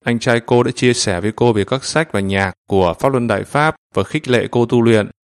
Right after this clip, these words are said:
Sau khi đọc cuốn Chuyển Pháp Luân và lắng nghe âm nhạc một thời gian, cô đã dừng lại. Khi cô bắt đầu nghe lại, cô ngày càng cảm thấy hứng thú,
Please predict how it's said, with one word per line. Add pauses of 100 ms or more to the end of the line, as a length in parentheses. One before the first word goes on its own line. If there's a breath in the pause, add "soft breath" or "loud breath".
(120)
Sau
khi
đọc
cuốn
Chuyển
Pháp
Luân
và
lắng
nghe
âm
nhạc
một
thời
gian,
cô
đã
dừng
lại. (300)
Khi
cô
bắt
đầu
nghe
lại, (140)
cô
ngày
càng
cảm
thấy
hứng
thú,